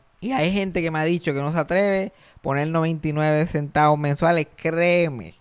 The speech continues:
créeme, caballón, que noventa y nueve centavos mensuales a mí hacen bastante diferencia y el podcast también. También, si no estás en la de aportar mensualmente por X o Y razón, puedes hacer el momento que quieras hacer alguna aportación, la puedes hacer a través de A T H Móvil, cuatro cero siete,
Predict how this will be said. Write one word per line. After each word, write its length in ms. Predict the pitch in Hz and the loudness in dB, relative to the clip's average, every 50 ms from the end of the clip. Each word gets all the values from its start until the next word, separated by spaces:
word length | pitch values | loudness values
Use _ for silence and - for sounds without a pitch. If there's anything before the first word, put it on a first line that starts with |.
| _ _ | _ _
créeme, 680 | - - 180 180 196 208 214 214 214 220 208 196 175 156 | -4 -2 -2 -2 0 0 0 2 2 2 2 2 2 2
caballón, 580 | 156 151 147 143 143 147 143 151 160 160 160 147 | 2 2 4 4 4 4 4 2 2 0 -2 -4
que 100 | 143 147 | -6 -4
noventa 400 | 143 139 139 143 147 139 135 143 | -4 -2 -2 -2 -4 -4 -6 -8
y 40 | 147 | -8
nueve 480 | 151 165 185 196 202 202 202 190 - - | -6 -2 0 2 2 2 0 -2 -6 -8
centavos 540 | - 190 180 180 175 170 180 180 185 180 | -6 -4 -4 -4 -4 -2 -2 0 0 -2
mensuales 580 | 175 175 175 175 170 165 185 190 190 190 190 180 | -2 -4 -6 -6 -4 -2 0 0 0 2 0 0
a 100 | 156 151 147 | 0 -2 -2
mí 200 | 151 170 175 170 | -4 -6 -6 -6
hacen 360 | 160 165 165 - 165 160 151 | -6 -6 -6 -8 -8 -8 -6
bastante 440 | 127 135 - - 139 143 139 131 135 | -6 -6 -4 -4 -4 -4 -4 -4 -6
diferencia 600 | 143 139 139 147 135 135 156 165 175 - 180 143 | -6 -6 -6 -6 -6 -6 -4 -6 -6 -6 -4 -4
y 60 | 196 | -2
el 140 | 147 131 123 | -2 -4 -4
podcast 540 | - - 131 135 - - - 123 127 139 - | -6 -8 -8 -8 -8 -8 -8 -8 -8 -8 -8
también. 440 | 110 107 107 95 101 117 113 95 - 185 - _ _ - | -10 -10 -10 -12 -14 -16 -18 -18 -20 -20 -20 _ _ 0
También, 440 | 135 139 139 139 147 196 262 269 | 0 2 2 2 2 0 0 0
si 80 | 202 156 | -2 -4
no 100 | 131 131 | -4 -4
estás 220 | - - 165 170 | -2 -2 -2 -2
en 80 | 170 156 | 0 0
la 140 | 151 151 151 | 0 0 0
de 60 | 147 | 0
aportar 520 | 143 139 - 139 135 131 - - 131 135 | 0 0 -2 -4 -4 -4 -4 -2 -2 -2
mensualmente 720 | 135 135 131 127 135 - 127 117 117 120 156 214 - - 156 | -2 -4 -6 -8 -6 -6 -6 -6 -4 -6 -6 -6 -6 -4 -4
por 160 | 147 127 127 | -2 -2 -2
X 220 | 123 117 - 127 | -2 -4 -4 -4
o 80 | 135 131 | -4 -4
Y 120 | 123 123 123 | -4 -4 -4
razón, 480 | - 117 113 123 - 190 - - 151 - _ _ _ | -4 -6 -6 -4 -6 -6 -6 -6 -8 -10 _ _ _
puedes 220 | - 127 127 131 | -4 -2 0 0
hacer 280 | 135 131 135 - 156 170 | 0 0 -2 -2 -4 -4
el 80 | 170 151 | -2 -2
momento 480 | 135 123 117 123 127 135 151 143 135 | -4 -4 -4 -6 -8 -8 -6 -8 -6
que 240 | 139 131 131 127 - _ | -6 -6 -8 -8 -8 _
quieras 340 | - 131 131 127 127 123 127 | -8 -6 -6 -4 -4 -4 -6
hacer 140 | 139 135 127 | -4 -4 -4
alguna 280 | 131 127 131 131 131 | -4 -4 -4 -6 -6
aportación, 520 | 123 127 131 135 - 127 139 - 190 208 - | -4 -4 -6 -6 -6 -6 -6 -4 -4 -4 -4
la 100 | - - | -6 -4
puedes 180 | 131 131 131 | -4 -2 -2
hacer 220 | 131 135 - 156 147 | -2 -2 -2 -2 -2
a 80 | 139 | -2
través 300 | 131 139 131 131 131 131 | -2 -2 -2 -2 -4 -4
de 100 | 139 135 | -2 -2
A 160 | 127 127 127 127 | 0 0 -2 -2
T 140 | 135 127 | -2 0
H 240 | 123 127 127 - 139 | 0 0 -2 -2 -4
Móvil, 420 | 139 156 185 214 208 196 190 202 - | -2 0 2 2 2 0 0 -2 0
cuatro 380 | - 139 135 131 123 127 123 123 | 2 2 2 2 2 0 -2 -2
cero 260 | - 139 127 123 123 | -2 -2 -2 -2 -2
siete, 520 | - 156 175 202 214 202 202 202 208 208 | -2 -2 -2 -2 -2 -2 -4 -6 -6 -8